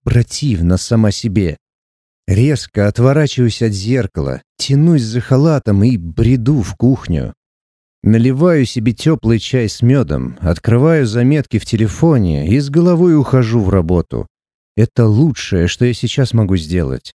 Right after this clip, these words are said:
Занять мысли, чем угодно, но только не Китом. Не знаю, за счет чего держусь всю следующую неделю. Наверное, у меня просто нет времени думать ни о чем, кроме навалившихся дел.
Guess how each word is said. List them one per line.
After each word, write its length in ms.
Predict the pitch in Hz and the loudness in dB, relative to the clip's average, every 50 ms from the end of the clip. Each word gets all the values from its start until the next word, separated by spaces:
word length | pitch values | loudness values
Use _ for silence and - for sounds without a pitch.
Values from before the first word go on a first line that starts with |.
| _ _ _ _ _ _ _ _ - | _ _ _ _ _ _ _ _ -12
Занять 480 | 90 90 110 117 139 143 135 - - | -6 -2 0 0 2 2 0 0 0
мысли, 480 | 131 143 151 127 - - - 69 - - _ _ _ _ _ | 0 2 2 0 -2 -4 -8 -10 -10 -10 _ _ _ _ _
чем 340 | - - - 156 151 151 151 | -10 -6 -2 0 0 2 2
угодно, 520 | 143 117 107 120 147 147 127 104 101 104 | 0 0 2 2 2 2 2 2 2 2
но 140 | 104 117 120 | 2 2 0
только 340 | - - 151 139 - - 127 | 2 0 0 0 2 2 2
не 160 | 123 120 104 | 2 2 0
Китом. 520 | - - - 107 98 - - 69 64 - - _ _ _ _ _ _ _ _ _ _ - - | -2 -2 -4 -4 -4 -2 -4 -6 -6 -6 -10 _ _ _ _ _ _ _ _ _ _ -4 0
Не 140 | 113 117 | 2 2
знаю, 520 | 117 104 117 135 151 160 143 117 101 90 92 | 2 2 2 2 2 2 2 2 2 0 0
за 220 | 95 101 117 135 | 0 -2 -2 -4
счет 260 | 123 - - 160 139 | -4 -4 -2 -4 -4
чего 380 | - - - - 135 131 147 139 | -4 -6 -4 -4 0 2 2 0
держусь 560 | 110 101 127 120 113 107 113 139 165 156 123 | 2 0 -2 -2 -2 -4 -2 0 0 0 0
всю 240 | - - - - 143 | -2 -6 -4 -4 -4
следующую 640 | - - 135 139 135 120 117 107 - - 107 101 98 | -2 0 0 0 0 2 0 -2 0 -2 -2 0 2
неделю. 540 | 98 95 80 85 92 87 80 73 71 64 _ _ _ _ _ _ _ _ _ _ _ | 2 0 0 0 -2 -2 0 -2 -4 -6 _ _ _ _ _ _ _ _ _ _ _
Наверное, 760 | - 110 120 127 127 120 127 147 165 156 151 135 131 127 127 123 | 0 2 2 4 4 2 2 2 2 2 2 2 2 2 2 2
у 40 | |
меня 280 | 123 135 147 156 147 127 | 2 2 2 2 0 0
просто 320 | - 156 147 - - 156 | 0 -2 -2 0 0 0
нет 260 | 156 160 165 170 113 - | 2 4 4 2 0 2
времени 400 | 117 147 170 160 135 131 127 120 | 2 2 2 4 4 4 2 2
думать 540 | 104 117 170 190 165 135 131 117 - - | 0 2 2 2 4 4 2 2 0 0
ни 160 | 143 151 160 160 | 0 0 0 0
о 100 | 151 131 | 0 -2
чем, 420 | - - - - 190 185 160 143 | -4 -8 -4 -2 0 2 2 2
кроме 340 | - 147 156 160 147 143 127 | 2 2 2 2 2 2 4
навалившихся 800 | 123 135 143 135 143 147 147 131 - - 135 117 - - - 101 | 4 2 2 2 2 2 0 -2 -2 -2 -4 -4 -4 -2 -6 -6
дел. 420 | 85 87 90 92 87 76 64 64 | -4 -4 -4 -2 -2 -2 -4 -6